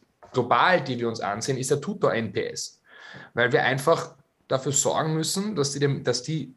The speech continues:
weiterhin zufrieden sind und, und nicht, und nicht von uns weglaufen. Ja, weil auch Booking Punkt com ist nicht die einzige Plattform. Die haben es vielleicht ein bisschen leichter, die haben ein Stadion erreicht, wo sie schon deutlich größer sind.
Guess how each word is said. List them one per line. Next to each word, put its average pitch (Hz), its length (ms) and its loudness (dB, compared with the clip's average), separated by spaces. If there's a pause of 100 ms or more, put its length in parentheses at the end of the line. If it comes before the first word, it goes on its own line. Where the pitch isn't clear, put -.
weiterhin 123 420 0
zufrieden 143 460 -2
sind 185 340 -4
und, 139 200 -2
und 143 160 -2
nicht, 147 220 -8
und 143 260 -2
nicht 143 160 0
von 139 140 0
uns 139 160 0
weglaufen. - 680 -4 (220)
Ja, 113 200 2
weil 120 180 2 (260)
auch - 220 -2
Booking 143 260 -6
Punkt 127 140 0
com 151 120 2
ist 139 120 0
nicht 127 180 -4
die 90 60 2
einzige 101 400 -4
Plattform. 104 360 -2
Die 143 140 4
haben 143 80 4
es 139 60 -4
vielleicht 143 220 2
ein - 60 -16
bisschen 143 280 -4
leichter, 123 340 0
die 135 120 0
haben 131 160 -2
ein 127 40 -4
Stadion 123 360 2
erreicht, 120 280 0
wo 120 80 -6
sie 117 140 -10
schon 117 120 -8
deutlich 113 280 0
größer 117 340 -2
sind. 160 300 -2